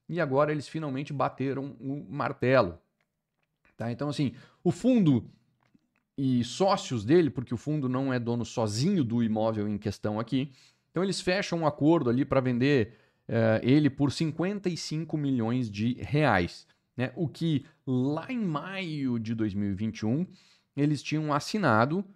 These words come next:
um contrato onde eles venderiam por no mínimo quarenta e quatro milhões e meio de reais, eh, ou mais, né?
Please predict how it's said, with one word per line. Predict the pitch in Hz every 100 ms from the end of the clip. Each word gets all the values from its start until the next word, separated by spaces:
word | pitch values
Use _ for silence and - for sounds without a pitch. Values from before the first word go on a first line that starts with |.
| _
um | 135 135 131 123
contrato | 120 180 143 120 131 -
onde | 135 127 135
eles | 135 139
venderiam | 123 151 165 170 123 147 175 - _ _
por | - 147 156
no | 196
mínimo | 254 175 185 185 190
quarenta | 190 160 147 156 160
e |
quatro | - 127 131 135
milhões | 117 117 123
e | 120
meio | 117 117
de | 113
reais, | 117 131 98 120 - _ _ _ _ _
eh, | 117 117 117 113 113 113
ou | 135 175
mais, | 107 117 117 147 - _ -
né? | 110 196